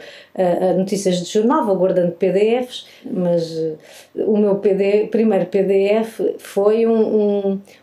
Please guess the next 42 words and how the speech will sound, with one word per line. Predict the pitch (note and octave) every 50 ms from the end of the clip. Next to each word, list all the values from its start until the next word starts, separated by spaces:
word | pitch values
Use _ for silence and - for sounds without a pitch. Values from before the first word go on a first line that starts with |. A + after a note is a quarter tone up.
| _ -
uma | G3+ G#3 G#3
notícia | G#3 G3 G3 G3+ - A3 G3+ - - A#3 A3
de | A3+ -
que | - - A3+
a | G3+ G3
Escola | G3 G3 - - G#3+ F#3+ F3+ F3+ F3+
do | E3 F3 E3 E3+
Arco, | F3 F3 F#3+ G#3 - - - - - F3+
a | F3
escola, | E3+ - - - F#3+ E3+ E3 D#3+ D#3+ E3 D#3+ D#3+ D#3 D#3 D#3 F3+
a | F3
escola | - - - F3+ E3 E3
artística | E3 E3 - - G#3 G3 G3+ - F#3+ - - E3+
que | - -
funcionava | - - E3+ E3 - - F3 E3+ E3+ E3+ E3 D#3+ D3+ D3 D#3+ D#3 D#3 - - - - _ _ -
desde | - F#3+ F3 D#3+
os | - F#3+
anos | F3+ F3+ F3 - -
setenta | - - F#3+ E3+ - F#3 E3+
no | E3+ E3
Castelo, | - F3+ E3+ E3+ - - - F#3 F3+ F3+ F#3 F#3 F#3+ G#3 G3+ - - -
tinha | G#3+ G#3 G3+ G3
assinado | G3 G3 - F#3+ F3+ E3+ E3 F3+
um | F3+
protocolo | - F#3+ F#3+ F#3 - F#3+ F#3+ - G3 F#3+ F#3
com | F#3 -
a | G3 G3+
Câmara | - A3 A3 A3 A3+ G#3+
e | G#3 G#3 G3+ G#3+ A3+ A3
ia | G#3+ G3+ G#3 -
instalar-se | - G#3 G3 G3 - - F3+ F3+ F#3 F#3+ F#3+ - - -
no, | F#3+ F#3 F#3 F3+ F3+ F3 F3 - - - _ _ _
no | - F#3+
Mercado | F#3 F#3 F3 - G3 F3+ F3+
de | -
Xabregas. | - F#3+ F3+ F3 E3 D#3+ D#3 E3 E3
Portanto, | - - - E3 E3 -
foi | - - - F#3+ F#3+
um, | F#3 F#3 - G3+ G#3+ G#3 G#3 - G#3
um | G3+ F#3+
bom | F#3 F3+ G#3+ A#3 A#3
sinal. | A#3+ - - F#3 F3 E3+ D#3+ E3 E3+ F3+ F#3+ -